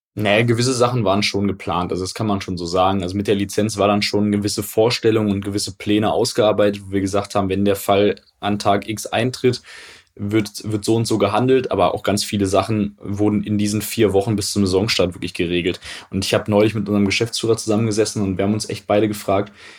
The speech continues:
wie war es möglich, das alles in vier Wochen zu organisieren?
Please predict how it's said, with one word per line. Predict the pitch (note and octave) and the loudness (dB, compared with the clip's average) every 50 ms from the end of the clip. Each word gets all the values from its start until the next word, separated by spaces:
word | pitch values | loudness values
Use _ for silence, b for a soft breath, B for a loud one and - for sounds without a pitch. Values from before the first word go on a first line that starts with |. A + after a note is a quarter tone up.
| B B B _ _ | B B B _ _
wie | G2+ G2 G2 A2 B2+ C3+ | -10 -8 -4 -4 -2 0
war | A#2+ A2+ A2 | 2 2 2
es | G#2 - - | 2 0 0
möglich, | A2+ A2+ A#2+ C3 - - B2 A#2+ - | 0 0 0 0 0 -2 -4 -2 -2
das | - A2 A#2 - | -2 -2 -2 -2
alles | - A2 A2+ A#2+ - | 0 0 0 0 0
in | - A2+ A2 | -2 -4 -6
vier | - - B2 A#2 G#2 | -2 0 0 2 2
Wochen | A2+ - A#2+ | 0 0 -2
zu | A#2 - - | -2 0 0
organisieren? | F#2+ G2+ G#2 G2 G2 F#2+ G2 G2+ F#2+ E2+ E2+ | 0 2 2 0 0 0 0 0 0 0 -2